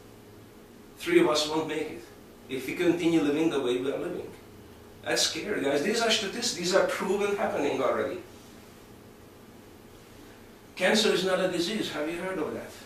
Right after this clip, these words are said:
The newest discoveries of last year, in August two thousand twelve, it's been shown and proved, actually, here are all the, the doctors and the names, that they discovered this cancer is actually a fungus.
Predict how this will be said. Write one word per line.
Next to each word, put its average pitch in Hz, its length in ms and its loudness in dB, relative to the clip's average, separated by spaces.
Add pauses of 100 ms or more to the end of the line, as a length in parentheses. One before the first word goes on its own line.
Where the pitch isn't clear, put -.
(920)
The 165 100 2
newest 208 360 6
discoveries 196 520 2
of 160 140 0
last 170 300 0
year, 160 240 4
in 143 100 0
August 156 420 4
two 160 100 -2
thousand 160 460 -2
twelve, 135 380 -2
it's 139 100 -4
been 147 160 -2
shown 160 400 2
and 156 80 2
proved, 143 320 0
actually, 139 340 -4
here 143 300 2
are 147 100 2
all 147 100 2
the, - 100 -2 (300)
the - 100 -2
doctors 147 480 2
and 156 120 -4
the 156 80 0
names, 139 540 -4 (500)
that 151 160 -2
they 160 140 -2
discovered 170 480 0
this 165 240 0
cancer 165 380 0
is 147 100 -6
actually 151 320 -2
a 151 40 -2
fungus. - 600 -6